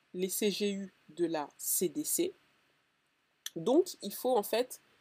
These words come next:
que du coup, nous puissions revoir nos formations, les mettre à jour ou les retirer du coup,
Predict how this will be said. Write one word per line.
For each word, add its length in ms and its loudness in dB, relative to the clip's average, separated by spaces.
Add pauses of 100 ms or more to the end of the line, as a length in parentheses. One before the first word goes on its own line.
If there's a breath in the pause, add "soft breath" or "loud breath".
(160)
que 180 0
du 160 -6
coup, 220 -2
nous 120 0
puissions 420 2
revoir 460 4
nos 120 0
formations, 640 -2
les 340 2
mettre 320 2
à 80 2
jour 180 -2 (200)
ou 100 8
les 240 4
retirer 800 -4 (500 soft breath)
du 180 -6
coup, 360 -6